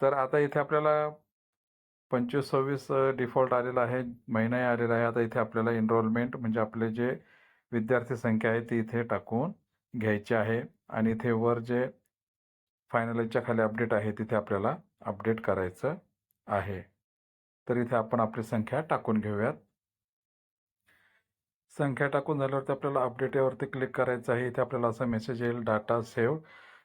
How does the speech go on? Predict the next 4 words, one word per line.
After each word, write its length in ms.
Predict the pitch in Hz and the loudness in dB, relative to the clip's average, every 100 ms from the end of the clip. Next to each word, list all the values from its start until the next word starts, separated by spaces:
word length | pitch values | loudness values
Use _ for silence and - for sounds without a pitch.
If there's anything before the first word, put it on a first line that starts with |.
| - - | -4 -2
successfully." 640 | 110 131 110 - 101 90 92 _ _ _ _ - | 0 0 -2 -2 -6 -6 -12 _ _ _ _ -2
त्यानंतर 440 | 139 151 156 156 156 | 0 0 2 2 2
फायनलाइजवरती 840 | 143 127 135 139 135 135 131 135 | 0 -2 2 2 2 2 2 4
आपण 440 | 127 120 135 135 | 0 2 0 0